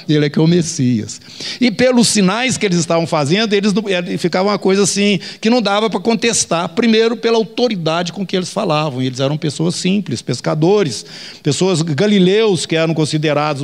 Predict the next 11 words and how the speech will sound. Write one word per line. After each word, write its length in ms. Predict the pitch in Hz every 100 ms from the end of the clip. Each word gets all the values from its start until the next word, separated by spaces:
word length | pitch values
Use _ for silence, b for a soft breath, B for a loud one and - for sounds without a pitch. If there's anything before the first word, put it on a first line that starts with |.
| 135
iletrados 520 | 127 147 143 156 185 196 165 131 113 123
ali 240 | 123 147
naquela 320 | 139 117 127
época, 520 | 135 165 170 147 135 123 B B B B
e 160 | 160 165
eles 240 | 180 170
falando 360 | 180 160 165 147
com 120 | 156
toda 240 | - 208
a 40 | 185
autoridade, 720 | 151 175 151 143 160 185